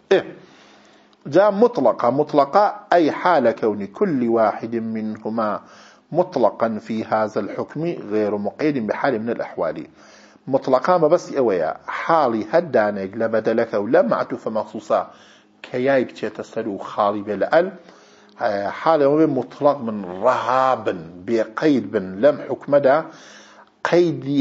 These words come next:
مقەیەد نەکرێن، نەبەسرێنەوە بە هیچ حاڵەتێ لە حاڵەتەکان. یعنی چی؟ ئەی ساوم کانە مفرەدەینی، ئەو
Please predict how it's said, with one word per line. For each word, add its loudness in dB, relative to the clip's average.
مقەیەد 2
نەکرێن، -2
نەبەسرێنەوە -2
بە -6
هیچ -4
حاڵەتێ 0
لە -2
حاڵەتەکان. -2
یعنی 2
چی؟ -12
ئەی 2
ساوم 2
کانە 2
مفرەدەینی، -6
ئەو -2